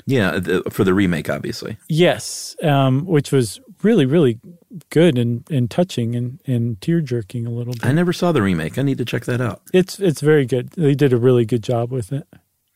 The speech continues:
Speaker 1: Uh, but, you know, if you haven't seen the movie Reign of Fire, just stop what you're doing and watch that, because that is the King Daddy of all dragon movies.
Speaker 2: I have not seen that. Do we, should we
Speaker 1: <laughs>
Speaker 2: pause,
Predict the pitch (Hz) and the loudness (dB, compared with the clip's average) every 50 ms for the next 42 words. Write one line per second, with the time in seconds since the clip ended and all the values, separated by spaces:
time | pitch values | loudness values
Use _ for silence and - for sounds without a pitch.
0 | _ _ _ _ _ _ _ _ - 110 104 104 104 98 98 104 101 - 131 120 | _ _ _ _ _ _ _ _ -2 0 2 2 2 2 2 2 2 2 2 2
1 | 98 92 90 90 92 101 - _ _ _ _ _ _ _ _ _ _ _ _ _ | 2 2 0 -2 -4 -6 -10 _ _ _ _ _ _ _ _ _ _ _ _ _
2 | _ _ _ - 110 98 - 110 95 107 127 135 127 110 98 - - - - - | _ _ _ -2 -2 0 0 0 2 2 2 2 2 2 0 -2 -4 -8 -4 -2
3 | 104 95 92 92 92 90 90 92 95 90 90 90 85 92 92 90 87 85 - - | 0 2 2 2 2 2 2 2 2 2 2 0 0 0 0 0 0 -2 -2 -2
4 | 95 95 90 87 82 80 80 - _ _ _ _ _ _ _ _ _ - 123 113 | 0 0 0 0 0 -2 -4 -6 _ _ _ _ _ _ _ _ _ -6 -6 -6
5 | - - - 120 107 107 - 92 - 104 90 87 92 90 90 87 87 87 90 92 | -4 -2 -2 0 0 0 -2 -2 -2 -2 -2 0 0 0 0 0 -2 -4 -4 -6
6 | - - 85 82 82 73 78 - - - 78 73 - - 87 85 - 87 80 - | -8 -8 -6 -6 -4 -6 -6 -6 -6 -4 -4 -4 -4 -4 -6 -6 -6 -6 -4 -4
7 | - 85 80 82 80 80 - - - _ _ _ - - - - 95 92 82 82 | -2 -2 -2 -2 -4 -6 -8 -12 -18 _ _ _ -8 -6 -4 -2 -2 0 0 0
8 | 82 78 80 82 82 76 76 69 - - 76 76 71 65 85 - - - - - | 0 0 -2 -2 -2 -2 -4 -4 -4 -4 -4 -4 -4 -6 -6 -8 -8 -8 -8 -8
9 | - - - - - - - _ _ - 147 170 208 214 180 175 175 220 247 - | -8 -10 -12 -18 -20 -20 -20 _ _ 0 2 4 4 4 4 4 4 4 0 0
10 | - - 139 123 120 113 117 117 120 123 120 - 135 143 151 151 165 - - - | 0 0 0 2 2 2 0 0 -2 -2 0 2 4 4 4 4 2 0 -4 -6
11 | - 156 - - 160 139 151 143 - - - - 165 151 147 160 175 196 175 - | -6 -6 -2 0 2 4 4 2 2 0 -2 0 2 4 4 4 4 2 0 -2
12 | - - | -8 -14